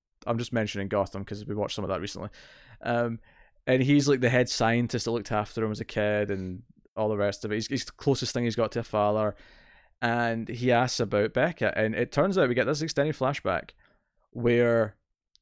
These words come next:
Becca was pregnant with his child,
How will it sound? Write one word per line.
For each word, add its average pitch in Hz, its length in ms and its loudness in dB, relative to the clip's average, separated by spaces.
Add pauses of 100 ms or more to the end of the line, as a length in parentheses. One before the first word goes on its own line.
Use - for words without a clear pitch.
(800)
Becca 151 360 2
was 190 140 2
pregnant 123 800 -2 (220)
with 127 280 0
his 120 200 0
child, 85 640 -4